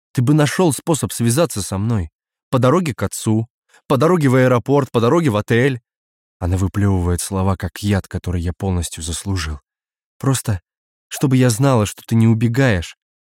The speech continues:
что не оставляешь меня одну в этой ситуации. Я бы разозлилась на тебя за то, что ты не сказал мне раньше. Любой бы разозлился. Но я бы знала, что ты вернёшься, и мы поговорим.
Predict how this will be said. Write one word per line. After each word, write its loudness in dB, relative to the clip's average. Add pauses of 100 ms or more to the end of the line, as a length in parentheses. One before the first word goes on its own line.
(140)
что -2
не 4
оставляешь 2
меня 2
одну 2
в 2
этой 0
ситуации. -4 (1080)
Я 2
бы 2
разозлилась 2
на -2
тебя 0
за 2
то, 0
что -4
ты -2
не 4
сказал 2
мне 4
раньше. 0 (360)
Любой 2
бы 0
разозлился. -2 (680)
Но 0
я 2
бы 0
знала, 0
что -8
ты -8
вернёшься, -2
и -6
мы -2
поговорим. -6